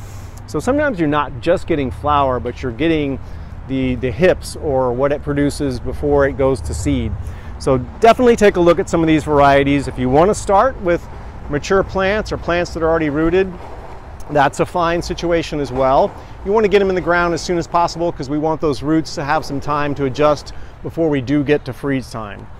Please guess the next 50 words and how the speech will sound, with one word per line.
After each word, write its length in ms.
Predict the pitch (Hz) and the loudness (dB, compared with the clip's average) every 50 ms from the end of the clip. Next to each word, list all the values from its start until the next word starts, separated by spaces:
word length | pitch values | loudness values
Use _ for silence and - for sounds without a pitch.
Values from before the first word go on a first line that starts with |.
| - - - - - - - | -16 -16 -16 -16 -16 -16 -10
So 100 | - - | -6 -4
if 60 | 139 127 | -2 2
you 60 | 135 | 4
have 160 | 156 180 180 | 6 6 6
any 120 | 190 202 | 6 4
questions 420 | - - 202 220 - - 208 196 180 | 4 6 4 4 4 4 2 2 4
on 140 | 185 175 170 | 4 4 4
these 160 | 165 156 139 | 4 2 4
guys, 400 | 123 156 143 143 151 170 170 - | 4 6 8 8 8 6 4 0
please 300 | - - 156 160 165 - | -4 -2 0 0 0 0
come 160 | - 175 170 | 0 -2 -2
in 100 | 170 165 | -2 -2
and 120 | 156 147 | -2 -2
ask 280 | 147 147 160 156 - - | -2 -2 -2 -2 -4 -6
us. 140 | 185 - - | -8 -6 -6
We'd 120 | 139 135 | -6 -6
be 120 | 117 127 113 | -4 -6 -6
glad 360 | 101 120 123 131 139 156 160 | -4 -2 0 2 2 2 0
to 40 | 156 | -2
show 180 | 135 - 175 170 | -4 -4 -2 -2
you 140 | 165 160 | 0 0
where 140 | 151 170 170 | -2 -2 -4
the 80 | 156 151 | -4 -4
seed 260 | - - 170 170 - | -4 -4 -6 -4 -2
packs 300 | 156 156 151 143 - - | -2 -2 -2 -2 -2 -4
are 280 | 156 151 147 147 151 143 | -2 -2 0 0 -2 -2
and 80 | 127 | -4
help 200 | 123 139 143 - | -4 -4 -6 -6
you 60 | 151 | -6
pick 180 | 131 147 139 - | -6 -6 -6 -6
anything 340 | 147 147 143 - 147 143 143 | -6 -8 -6 -6 -6 -8 -6
you 80 | 139 | -6
wanna 160 | 131 135 131 120 | -6 -6 -8 -8
find. 340 | - 120 107 101 95 98 98 98 - - - - - - - - - - - - - - - _ _ _ _ _ _ _ _ _ _ _ _ _ _ _ _ _ _ _ - - - - - - - - - - - - - - - - - - - - - - - - - - - | -10 -12 -12 -12 -12 -14 -16 -16 -16 -18 -18 -18 -18 -18 -18 -18 -20 -20 -20 -20 -20 -20 -20 _ _ _ _ _ _ _ _ _ _ _ _ _ _ _ _ _ _ _ -18 -16 -14 -14 -14 -14 -14 -14 -14 -14 -14 -14 -14 -16 -16 -16 -14 -10 -8 -8 -8 -6 -4 -2 0 2 2
Okay, 300 | 254 233 - 202 143 - - - | 4 4 4 4 4 2 0 -2
so 180 | - - 214 214 | 0 2 4 4
we've 240 | - 220 240 254 180 | 4 6 4 4 2
snuck 260 | - 208 202 180 202 | 2 2 2 4 4
over 220 | 202 196 175 185 | 4 4 4 2
to 160 | 170 - 180 | 0 2 2
our 120 | 165 143 120 | 2 2 0
shade 360 | - - 202 202 185 175 160 | 0 -2 0 2 4 4 4
area 420 | 156 143 135 131 127 139 160 180 185 | 4 4 2 2 2 4 4 4 4
and 180 | 180 170 165 | 2 2 0
we're 100 | 170 180 | 0 0
gonna 140 | 190 214 208 | 0 0 -2
pick 200 | 151 180 175 - | -2 -2 0 4
back 220 | 180 185 208 - - | 6 6 6 6 6
up 220 | 180 185 185 - | 6 4 4 4
on 340 | 180 165 156 151 151 151 | 2 0 0 0 0 -2